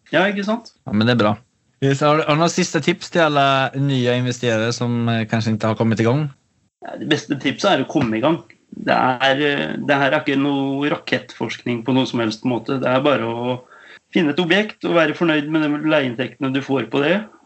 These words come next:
Speaker 1: og komme i gang.
Speaker 2: Er du åpen for å samarbeide med noen fremover?
Speaker 1: Ja, vet du hva, altså,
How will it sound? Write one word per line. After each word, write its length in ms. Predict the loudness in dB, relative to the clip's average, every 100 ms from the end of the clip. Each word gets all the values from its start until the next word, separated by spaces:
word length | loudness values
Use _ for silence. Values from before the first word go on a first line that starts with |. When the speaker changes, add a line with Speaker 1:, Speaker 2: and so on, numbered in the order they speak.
| _ -6
Speaker 1:
og 840 | -2 -2 -2 -2 -2 -2 -2 -4 -4
komme 260 | 0 2 2
i 40 |
gang. 200 | 0 -2 -10 _ _ -2
Speaker 2:
Er 80 | 0
du 60 |
åpen 400 | 2 0 2 2
for 180 | 2 2
å 380 | 2 2 2 0
samarbeide 600 | 2 2 2 2 0 0
med 80 | 2
noen 140 | 2 2
fremover? 380 | 2 2 0 -2 _ _ _ _ -4
Speaker 1:
Ja, 80 | 2
vet 200 | 2 2
du 80 | 2
hva, 100 | 2
altså, 200 | 2